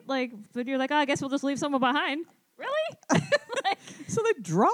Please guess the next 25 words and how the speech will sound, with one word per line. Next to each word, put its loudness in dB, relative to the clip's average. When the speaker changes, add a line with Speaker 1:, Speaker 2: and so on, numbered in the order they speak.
Speaker 2:
straws 2
Speaker 1:
<laughs> -8
to -14
be -10
like, -4
"Who's -4
gonna -4
die -6
tonight?" 0
Speaker 2:
to 0
blow 4
up -6
the -6
fucking -2
bomb. -4
Speaker 1:
<laughs> -18
Speaker 2:
A -2
J, -2
Ben -10
Affleck, -12
Speaker 1:
He's -2
Speaker 2:
pulls -2
the -6
short -6
straw. -8